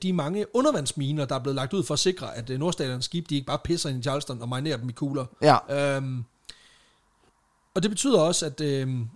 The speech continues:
Speaker 1: at Rob, han, Rob, han er velinformeret. Og fordi han sejler størstedelen af tiden på Planter-båden, så kender han også lige alle de signalsystemer, der gør, at han rent faktisk kan navigere ind
Speaker 2: Åh,
Speaker 1: og ud
Speaker 2: stærkt.
Speaker 1: af
Speaker 2: Ja,
Speaker 1: alle
Speaker 2: okay.
Speaker 1: checkpoints.
Speaker 2: Ja.
Speaker 1: Og det er som om, det også ligesom går op for ham,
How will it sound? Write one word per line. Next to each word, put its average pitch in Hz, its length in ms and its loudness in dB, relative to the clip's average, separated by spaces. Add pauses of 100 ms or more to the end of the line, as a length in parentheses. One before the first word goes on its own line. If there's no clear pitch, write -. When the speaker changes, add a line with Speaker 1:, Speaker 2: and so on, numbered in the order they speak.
(140)
Speaker 1:
at 151 100 -2 (120)
Rob, 170 160 2 (100)
han, 247 220 4
Rob, 277 100 6
han 269 160 6
er 262 60 4
velinformeret. 151 640 2 (420)
Og 180 100 0
fordi 247 220 4
han 202 120 2
sejler 208 360 2
størstedelen 151 760 -2
af 131 340 -2
tiden 185 200 0
på 151 60 -2
Planter-båden, 139 1200 -2 (360)
så - 140 -2
kender 254 260 4
han 190 100 2
også 175 160 0
lige 196 140 2
alle 196 120 4
de 185 120 -4
signalsystemer, 147 720 0
der 117 80 -8
gør, 156 180 0
at 151 60 0
han 147 100 -4
rent 160 120 -2
faktisk 151 180 -2
kan 156 80 -2
navigere 139 480 -2 (220)
ind 180 120 6
Speaker 2:
Åh, 175 60 10
Speaker 1:
og 180 100 8
ud 185 60 6
Speaker 2:
stærkt. 160 220 8
Speaker 1:
af 120 180 -4
Speaker 2:
Ja, 139 80 4
Speaker 1:
alle 165 120 8
Speaker 2:
okay. 147 80 4
Speaker 1:
checkpoints. 117 640 2
Speaker 2:
Ja. 147 140 6 (800)
Speaker 1:
Og 180 100 0
det 240 60 2
er 214 40 2
som 233 80 0
om, 269 120 4
det 226 100 6
også 233 160 2
ligesom 240 220 -2
går 220 80 4
op - 300 2
for 175 120 4
ham, 127 160 -2